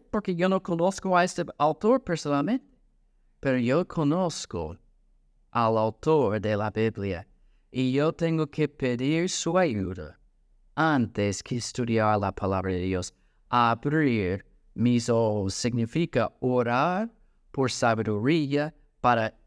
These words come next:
entender y comprender la palabra de Dios. ¿Y cuál es el resultado de este, este mandamiento, de obedecer este mandamiento? Dice,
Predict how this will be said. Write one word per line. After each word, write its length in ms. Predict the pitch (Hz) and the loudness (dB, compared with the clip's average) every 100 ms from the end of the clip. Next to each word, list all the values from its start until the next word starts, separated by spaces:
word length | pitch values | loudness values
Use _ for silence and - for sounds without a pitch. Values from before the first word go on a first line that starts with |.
| _ | _
entender 1040 | 131 123 120 120 120 110 107 139 165 175 175 _ _ _ _ - | -4 0 0 -2 -2 -2 0 2 2 0 -6 _ _ _ _ -4
y 160 | 120 | -4
comprender 1160 | 117 117 113 110 110 107 101 98 113 131 104 92 | -2 -2 -2 -2 -2 -2 0 0 0 2 2 2
la 200 | 98 95 | 0 -2
palabra 420 | 107 104 101 98 | -4 -2 -2 -2
de 120 | 101 | -4
Dios. 360 | 95 95 92 - _ _ - | -4 -4 -6 -10 _ _ -8
¿Y 140 | 160 | -8
cuál 420 | - - 262 285 | -4 2 4 4
es 420 | 202 117 95 - - _ _ _ _ _ | 2 0 -4 -12 -18 _ _ _ _ _
el 320 | 139 139 127 | 0 0 0
resultado 1080 | 123 147 143 - 139 120 185 156 104 87 107 _ _ _ _ _ | 0 -2 -2 -4 -6 -4 0 2 2 -4 -10 _ _ _ _ _
de 460 | - 143 147 147 151 | -6 0 2 2 0
este, 400 | 151 - 160 143 123 139 | -2 -2 0 0 0 -2
este 220 | 139 - | -2 -2
mandamiento, 880 | 131 127 123 120 117 107 101 - 95 _ _ | 0 0 0 0 -2 -4 -6 -8 -10 _ _
de 120 | - 143 | -2 -2
obedecer 460 | 139 123 120 135 | 0 -4 -2 -2
este 180 | 127 - | 0 0
mandamiento? 680 | 120 117 113 113 107 98 - | 0 2 2 2 0 -2 -4
Dice, 480 | 104 139 - 71 | 0 0 0 -8